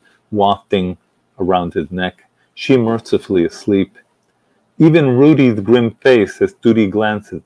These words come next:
at him, his fierce eyes that never stray from the road, and his two tears, half dry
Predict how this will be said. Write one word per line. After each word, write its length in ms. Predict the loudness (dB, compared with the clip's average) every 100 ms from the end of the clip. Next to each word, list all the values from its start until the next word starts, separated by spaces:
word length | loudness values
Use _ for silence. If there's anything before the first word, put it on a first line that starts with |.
| _ -10
at 200 | -8 -8
him, 300 | -14 -14 -18 _ _ _ _ _
his 240 | -4 -2
fierce 340 | 2 4 4 0
eyes 460 | -4 -2 0 -2 -4
that 120 | -6
never 200 | -4 -4
stray 480 | -6 -2 2 4 4
from 220 | 2 -8
the 80 | -6
road, 500 | -2 0 2 0 -2 _ _ _ _ _ _
and 140 | -8 -4
his 200 | -6 -8
two 220 | -4 -2
tears, 760 | -2 0 4 4 2 -4 _ _ _ _ _ _ _ _
half 300 | -6 -6 -4 -4
dry 600 | 0 0 0 -2 -6